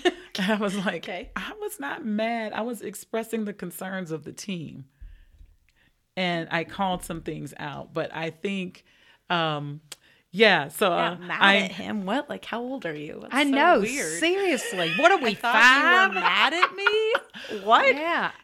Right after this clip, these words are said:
Speaker 2: If someone said that to me at work, <laughs> I'd be like,
Speaker 1: I'm, I'm
Speaker 2: "What?"
Speaker 1: like, "You know what? I'm gonna tell you like it is. However, you get more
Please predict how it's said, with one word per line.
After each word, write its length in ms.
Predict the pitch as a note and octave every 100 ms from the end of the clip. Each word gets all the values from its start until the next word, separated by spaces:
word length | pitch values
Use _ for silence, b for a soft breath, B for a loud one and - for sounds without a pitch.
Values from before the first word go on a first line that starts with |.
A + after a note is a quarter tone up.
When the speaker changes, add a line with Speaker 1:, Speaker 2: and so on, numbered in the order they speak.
| _ -
Speaker 2:
If 160 | D#4+ D#4
someone 600 | - E4+ G4+ C5+ B4+ F#4
said 300 | - A#3 E4+
that 240 | D4+ G3+
to 100 | -
me 180 | G3+ G3+
at 100 | F3+
work, 560 | F3 G#3+ C4+ G3 - - -
<laughs> 100 | D4+
I'd 160 | A3+
be 80 | C4+
like, 40 |
Speaker 1:
I'm, 280 | B3 A3+ A#3+ -
I'm 160 | G#3+
Speaker 2:
"What?" 60 | A3+
Speaker 1:
like, 580 | G3+ F#3+ F3 F3+ - -
"You 140 | F#3+ A3
know 160 | B3
what? 480 | C4+ C#4+ D4+ D4 - -
I'm 180 | G3 G#3+
gonna 220 | G#3 F#3+
tell 140 | G#3+
you 100 | F#3
like 180 | F3 E3
it 80 | D#3+
is. 320 | C#3+ - - b b b b b _ _
However, 800 | - G#3+ G3+ G#3+ G3 E3+ D3 - -
you 100 | F3
get 340 | G#3+ A3+ -
more 720 | F3+ F#3+ G#3+ A3+ A3+ A#3 A#3